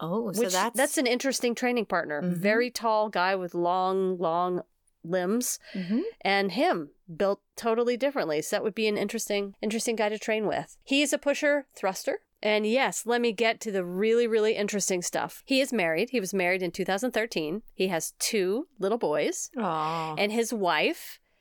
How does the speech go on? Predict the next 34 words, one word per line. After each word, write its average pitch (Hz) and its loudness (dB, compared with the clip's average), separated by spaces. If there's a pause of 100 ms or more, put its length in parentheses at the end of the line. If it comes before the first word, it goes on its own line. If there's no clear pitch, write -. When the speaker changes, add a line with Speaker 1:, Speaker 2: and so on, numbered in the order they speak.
(300)
Speaker 2:
has - -2
been 359 2
written 480 2
about 359 4 (120)
in 254 2
a 254 2
very 247 2
interesting 233 0
way. 175 0 (160)
Speaker 1:
<laughs> 196 0 (1200)
Speaker 2:
In 240 2
one 277 4
article, 359 2
she - 0
was 247 -2
called 226 0
a 233 -4
former 226 2
nurse. 190 0
In 202 2
another 196 2
article, 233 2
she 240 -6
was 202 -2
called 185 0
a 170 0
child 214 0 (180)
care 175 0
worker 190 0
woman. 170 0 (200)
Speaker 1:
Okay. 208 -4 (280)
Speaker 2:
But 226 2
she's, 226 0
uh, 196 2